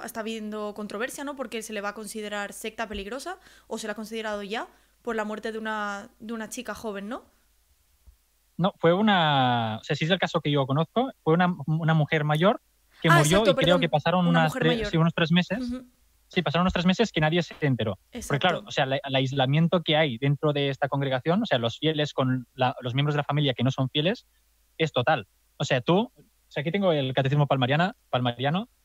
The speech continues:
Speaker 2: luego si quieres te leo fragmentos porque
Speaker 1: Sí,
Speaker 2: lo que
Speaker 1: sí,
Speaker 2: dice
Speaker 1: sí.
Speaker 2: ahí tela. Pero, por ejemplo, somos tú y yo somos hermanos.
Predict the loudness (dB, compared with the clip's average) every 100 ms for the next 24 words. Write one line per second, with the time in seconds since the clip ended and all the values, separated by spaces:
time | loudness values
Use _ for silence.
0 | _ -4 0 0 2 0 0 -2 2 2
1 | 2 0 2 2 0 0 0 2 2 2
2 | 2 2 0 -2 -2 2 2 -2 _ _
3 | _ _ -2 0 0 4 4 4 2 0
4 | 0 -2 -4 -8 _ _ _ _ _ -8
5 | 0 2 2 2 4 6 4 2 2 0
6 | -2 -6